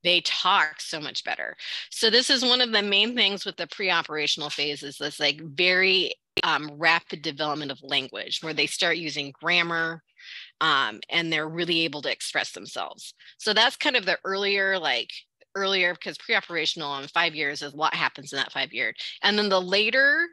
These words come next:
you know, they're starting to get into this imagination. So if you've ever been around, like, a five or a six-year-old, they often have imaginary friends.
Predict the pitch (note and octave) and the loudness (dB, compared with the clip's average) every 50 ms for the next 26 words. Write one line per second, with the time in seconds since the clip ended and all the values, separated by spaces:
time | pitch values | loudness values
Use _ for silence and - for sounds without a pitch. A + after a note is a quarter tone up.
0 | _ - - A3 A3 G3+ G3 F#3+ F3+ F3+ F#3 - - G#3+ G#3 G3+ G#3+ G3 F#3+ F#3 | _ -12 -4 -2 0 0 0 0 0 0 -2 0 0 0 2 2 0 -2 -2 -4
1 | F3+ F3 F3+ F3+ E3 E3 D#3+ D3+ D#3 D3 - D#3+ D#3 D3+ D#3 D#3 - D#3+ D3 C#3+ | -2 -2 0 0 0 -4 -4 -6 -8 -10 -8 -4 -2 -2 -2 -2 -4 -4 -4 -2
2 | C#3 - - - C3 - - D3 D#3 D#3 - F3 E3+ F3 F3 F3+ G3 G3+ F3+ F#3+ | -2 -2 -4 -4 -8 -10 -8 -8 -8 -6 -8 -6 0 2 2 4 4 2 4 4
3 | F#3 F3+ F3 E3 E3 D#3+ D#3+ D#3+ D#3+ D#3 D3+ D3 D3 - C3+ C3 - C#3 - - | 2 2 2 0 2 0 0 0 -2 -2 -2 -2 -2 -2 -4 -2 -4 -6 -2 2
4 | E3 D#3+ E3 F3 F3+ D#3+ D3+ B2 C3+ - - D4+ F#4+ - - - F3+ D#3+ D#3 D#3+ | 4 4 4 4 2 0 -2 -4 -4 -2 0 0 0 0 -2 -2 -2 -2 -2 -2
5 | D#3 D#3+ D#3 - C#3+ E3 D#3+ - E3+ E3+ E3 E3+ D#3 D3+ D3+ C#3 D3 C3+ C3 D3 | -2 -2 -2 0 0 -2 -2 -4 -8 -6 -2 -2 -2 -2 -4 -4 -2 -2 -2 -2
6 | - C#3+ C#3 C3+ - - - - - - - - - - - - - | -4 -4 -4 -6 -8 -8 -14 -12 -8 -8 -8 -8 -10 -16 -18 -18 -18